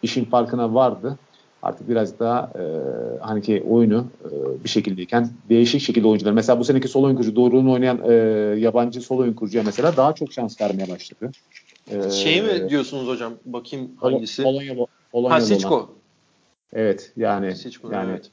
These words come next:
Speaker 1: Siçko'ya birazcık daha şans vermeye başladı maçlardayken. Mesela geçen sene Doruk'a bu kadar hücumdayken hani şans verseydi Doruk da kullanabilirdi bence. Ee,
Speaker 2: Hı hı.
Speaker 1: geçen sene mesela bu Doruk'a bu kadar şans vermedi. Doruk'u genellikle savunmada kullandı. Ee,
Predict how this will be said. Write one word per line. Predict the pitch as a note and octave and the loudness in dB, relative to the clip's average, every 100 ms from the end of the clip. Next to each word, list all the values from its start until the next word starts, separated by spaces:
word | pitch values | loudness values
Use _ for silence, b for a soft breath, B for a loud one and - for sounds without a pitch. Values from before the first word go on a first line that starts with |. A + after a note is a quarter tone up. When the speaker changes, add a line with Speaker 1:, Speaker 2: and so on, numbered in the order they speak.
| _ _ _ | _ _ _
Speaker 1:
Siçko'ya | - A#2 - A#2+ A#2 | -12 -6 4 6 6
birazcık | A#2+ A2+ A#2 | 2 0 0
daha | B2 A#2+ | 0 2
şans | A#2+ A#2+ A#2+ | 0 0 2
vermeye | A#2 A#2+ | 4 4
başladı | A#2 A2+ A#2 A#2+ | 4 2 -2 -2
maçlardayken. | G2 - F#2+ F#2 F2 F2+ C#3 C3+ b b b - | -2 -4 -6 -4 -4 -2 -4 -6 b b b -6
Mesela | - A2+ | 2 2
geçen | A2 A#2+ B2+ | 4 2 0
sene | C3 B2+ | 0 0
Doruk'a | A#2+ B2 C3 B2 | 2 4 2 2
bu | |
kadar | C3+ B2+ B2 | -2 -2 -4
hücumdayken | A#2+ C3 C3+ C3+ C3 B2+ | -4 -2 0 0 -2 -4
hani | B2+ A#2+ | -6 -6
şans | B2 B2+ C3 | -8 -2 -2
verseydi | B2 C#3+ D3 | -2 -2 0
Doruk | C3 C#3 | 2 2
da | D#3 | 0
kullanabilirdi | C3+ G#2+ F#2+ F2+ F2+ F2+ | 0 -2 0 -2 -4 -6
bence. | F#2 F#2 A#2+ F3+ _ _ - | -10 -4 -4 -4 _ _ -6
Ee, | |
Speaker 2:
Hı | G2 F#2+ F2+ | -4 -2 -2
hı. | |
Speaker 1:
geçen | G#2 G#2 A2 | -2 -2 -4
sene | A2 A2+ | -2 -2
mesela | - G#2+ | 2 2
bu | A2 A2 A2 | 2 2 4
Doruk'a | A2 A#2 A2 | 6 6 4
bu | |
kadar | A#2+ A#2 | 2 0
şans | A#2 A#2 A2+ A#2 | 0 -2 -4 0
vermedi. | B2 G2+ A2 | 0 2 2
Doruk'u | A2 A#2 | 4 4
genellikle | A2+ A#2 A#2 | 4 2 0
savunmada | A#2+ G#2+ A2 A2+ B2 A#2+ | -2 -2 -2 0 0 0
kullandı. | G2 F#2+ F#2+ D#3+ - B B B _ F#2+ | -6 -6 -8 -10 -10 B B B _ -6
Ee, | F#2+ F2+ F#2+ F2 E2 | -2 0 0 -2 -2